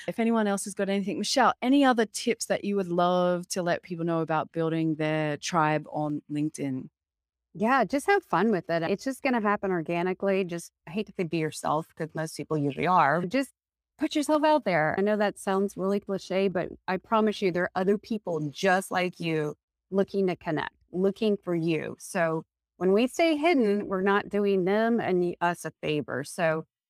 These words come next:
Speaker 2: the easiest thing is just start in the comments. Get in, I say, find the lay of the land. Just start looking at LinkedIn, see what's out there,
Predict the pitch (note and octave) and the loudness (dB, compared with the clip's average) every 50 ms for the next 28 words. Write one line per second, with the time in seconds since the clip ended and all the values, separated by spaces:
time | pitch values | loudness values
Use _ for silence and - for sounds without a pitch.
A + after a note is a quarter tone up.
0 | _ _ _ _ _ G3+ G3 A#3+ - C4+ D4 D4+ - E4 D#4+ - - D#4 C#4+ C4+ | _ _ _ _ _ 0 2 2 4 4 4 4 4 2 0 0 0 2 4 4
1 | B3+ A3 - - G#3 - - - - G#3+ G3 G3 G3 G3+ G3+ F3+ - - D#3 D3+ | 4 2 0 -2 -6 -8 -6 -2 0 2 2 4 4 2 0 0 -2 -2 -4 -2
2 | - - - G3 - - E3+ E3+ A#3 B3 G#3+ A#3+ - - G#3 G#3 - - A3 G#3 | -2 -4 -6 -8 -8 -4 0 0 2 2 2 0 0 0 0 0 0 -2 -2 -2
3 | - _ G#3+ A3 A#3 A#3+ A3+ G#3+ G#3+ G3 G3 F#3+ F3 F3+ F3+ F3 F3 E3+ G3 - | -2 _ 0 0 2 2 0 0 0 0 0 -2 0 0 -2 -2 -4 -6 -6 -8
4 | - - - - - - G3+ - - - A#3 A3 - F3+ F3+ G3+ B3 - D4 D4 | -10 -10 -12 -16 -12 -10 -10 -8 -2 -2 0 0 0 0 0 0 2 2 2 2
5 | D4+ D4+ C4 C4 C4+ C4+ C4 - - G3+ F#3+ F#3+ G3 G3+ G#3 G3+ - _ - F3+ | 2 2 2 2 2 2 2 2 2 2 2 2 2 2 0 -2 -6 _ -4 -2
6 | G#3 A#3+ B3 B3 - - G#3+ G3 G3 - - G3+ G3+ G3 G3 G3 | -2 0 0 -2 -2 0 0 0 0 -2 -2 0 0 0 0 -2